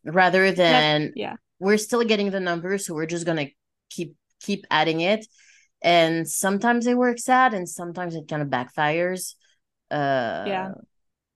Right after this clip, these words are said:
Speaker 1: so there's definitely something to be said, uh, for shows that make that choice.
Speaker 2: Yeah.
Speaker 1: Um, yeah, one thing I, um, I found when I was looking up, um, Billy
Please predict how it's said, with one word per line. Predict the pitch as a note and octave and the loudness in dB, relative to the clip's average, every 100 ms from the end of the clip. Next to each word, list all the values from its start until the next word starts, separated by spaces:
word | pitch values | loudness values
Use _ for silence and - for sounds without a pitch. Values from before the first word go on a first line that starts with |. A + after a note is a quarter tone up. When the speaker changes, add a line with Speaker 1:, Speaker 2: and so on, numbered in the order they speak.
| _ | _
Speaker 1:
so | - - D#3+ | -12 -6 -2
there's | E3 D#3+ | -2 -2
definitely | D#3 F#3 F#3 E3+ | -4 -6 -4 -6
something | D#3+ D3+ D3+ | -6 -6 -6
to | D3 | -8
be | C#3+ | -8
said, | - A#2 B2 _ _ _ _ _ _ _ _ _ | -4 -6 -6 _ _ _ _ _ _ _ _ _
uh, | C#3+ F2 - _ | -10 -10 -14 _
for | - D#2+ - _ _ | -16 -16 -16 _ _
shows | - F3+ D#3 D3+ | -4 -2 -2 -2
that | D3 B2+ _ _ _ _ _ _ _ _ | -4 -4 _ _ _ _ _ _ _ _
make | E3 D#3 - | -10 -8 -8
that | - F#2+ | -10 -10
choice. | - - - - - _ _ _ _ _ _ _ _ _ _ _ - | -12 -14 -14 -14 -16 _ _ _ _ _ _ _ _ _ _ _ -10
Speaker 2:
Yeah. | - G#3+ - _ _ _ - | -8 -10 -14 _ _ _ -20
Speaker 1:
Um, | E3+ D#3+ D#3 D3 D3+ _ _ _ _ F3+ | -18 -18 -16 -16 -18 _ _ _ _ -6
yeah, | G#3 | 0
one | A3+ C4+ | 4 4
thing | F4 B4+ | 4 4
I, | D4 G3+ F#3+ | 6 6 8
um, | E3+ E3 D#3+ D#3+ - | 8 8 4 2 -4
I | E3+ D#3+ | -4 -4
found | E3 D#3 | -2 -2
when | D3+ | -2
I | |
was | D3 D3 | -4 -4
looking | D3+ D#3 D3+ | -6 -2 0
up, | C#3+ D3 - _ - | 0 -2 -18 _ -8
um, | C#3+ C3 B2 A2+ G#2 G2 E2+ D#2 - - - _ - | -2 0 0 -2 -4 -8 -10 -12 -12 -16 -18 _ -4
Billy | D3+ D#3 D3+ C#3 | 0 2 2 -2